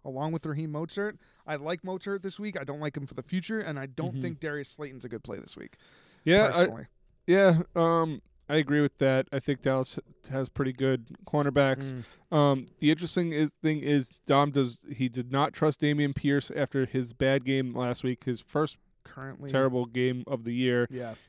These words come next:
Speaker 2: Currently on his bench. We will see how that goes. I think that's going to be, um, I think he's gonna outscore the, the whatever Tampa Bay running back is in. I think,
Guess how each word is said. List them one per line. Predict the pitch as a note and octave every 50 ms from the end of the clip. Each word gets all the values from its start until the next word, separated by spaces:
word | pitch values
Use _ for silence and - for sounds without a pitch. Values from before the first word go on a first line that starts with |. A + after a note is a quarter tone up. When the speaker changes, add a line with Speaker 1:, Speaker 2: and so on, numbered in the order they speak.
| _ _ _ _ -
Speaker 2:
Currently | - D#3+ F3 F3 F3+ E3+
on | D#3+
his | C#3+ B2 A#2+
bench. | C3 C#3 C3+ - - -
We | C#3 D#3
will | E3+ F3 E3 -
see | - - - - D#3 D#3 C#3 B2+ A#2+ A2+ G2+ - _ _ _ _ _ _ _ _ _ _ _ _
how | - - C#3 C3+
that | C3 C#3 C#3 C#3 - -
goes. | C3 A#2+ A#2+ A#2+ A#2 G#2+ - - - -
I | C3 C#3
think | - - F3+ E3+ D3 -
that's | - D3 C3 C3 - -
going | - D3+ C#3 C3+ C3 B2
to | - C3
be, | B2 A2+ A#2+ A#2+ A#2+ A#2+ A#2 A#2 A2+ - _ _ _ _ _ _ _ _ _ _ _
um, | - B2 A#2 A2+ A2 G#2+ G#2 - _ _ _ _ _ _ _ _ _ _ _ _ _ _ _ _ - - _ -
I | A#2+
think | G#2+ D3+ C#3+ D3
he's | - F#3 F3+ F3
gonna | F#3 E3+ D3
outscore | - B2 B2 - - - A#2 A2+ A#2+ A#2+ - _ _ _ _ _ _ _ _ _ _ _ _ _ _ _ -
the, | C3+ A#2+ - _
the | - B2+ A2+ G#2+
whatever | B2+ B2+ B2+ B2+ B2 C3+ C#3
Tampa | - - B2+ B2 B2+
Bay | B2+ C3+ C3 C#3 C#3+ C#3+ - _ _ _ _ _ -
running | C3 B2 A#2 B2 A#2+
back | B2 A#2+ A#2 A#2 -
is | C#3+ C3 B2+
in. | D3+ C3+ A#2+ A#2+ B2+ B2+ - _ _ _ _ _ _ _ _ -
I | B2+
think, | A#2 - C3+ B2+ B2